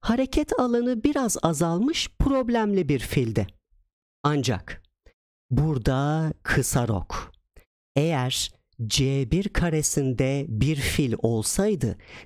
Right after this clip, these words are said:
kısa rok bu kadar kolay olmazdı. Fil H altı mat isteyerek gelir ve tabii ki piyonu sürdüğünde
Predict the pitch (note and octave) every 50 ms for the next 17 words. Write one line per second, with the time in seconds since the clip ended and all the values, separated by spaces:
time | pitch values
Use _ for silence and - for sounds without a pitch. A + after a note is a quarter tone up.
0 | - - - - D#3 - - - G3 F#3+ F3 E3+ E3 - - - B2 A2 G2+ -
1 | G#3+ - - C4 A#3 - A3 G#3 G#3 G3 - - - G3+ F3+ F3 F3 F3 F3 E3+
2 | - D3+ D3+ C#3 C3 B2+ B2+ B2+ A#2+ A#2+ G#2 G2+ - G#2+ E2+ - _ - - -
3 | - - - - - - - F#3+ F#3+ - - D3+ D3 - - E3+ D#3 D3 C#3 -
4 | - F#3+ D#3 G#2+ - - - - - - B2+ A2+ G#2+ A2 B2 D3+ - - - -
5 | G3+ F3+ - - - - G#3 G3 G3+ G3+ G3+ G3+ - - G3 G3 G3 G#3 G#3+ G#3+
6 | - - - - - - C#3 - D#3 - - F3 E3 C3 C#3 C3 B2 - - F3+
7 | F3 F3 F3 E3 - _ - - D3+ C3+ C3 C3+ D#3+ G3 G3 - - - D3 C#3
8 | C3 A#2+ A#2 C3 B2+ B2 A#2+ A#2+ B2 A2+ A2+ D3+ D#3 E3 E3+ E3+ E3+ E3+ D#3+